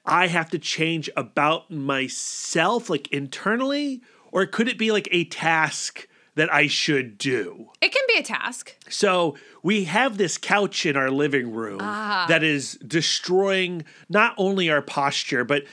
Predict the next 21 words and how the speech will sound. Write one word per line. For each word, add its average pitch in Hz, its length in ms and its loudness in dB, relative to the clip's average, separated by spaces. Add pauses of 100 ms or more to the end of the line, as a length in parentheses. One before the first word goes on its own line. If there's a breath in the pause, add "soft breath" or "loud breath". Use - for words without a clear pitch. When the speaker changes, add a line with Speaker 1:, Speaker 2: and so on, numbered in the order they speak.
(320 loud breath)
Speaker 1:
uh, 202 400 2
sometimes 220 480 2
our 165 100 2
good 147 340 0
times, - 600 -8
our 139 160 2
mood. 117 580 -8 (380 loud breath)
And 170 280 2
it, 196 220 0
it, 190 220 2
it, 190 300 0
it's 175 140 -2
sort 247 200 0
of 175 100 0
like 175 340 -2
a, 143 380 2
uh, 127 300 2
albatross 139 640 0
around 117 320 -2
our 110 100 -4
neck. 113 340 -4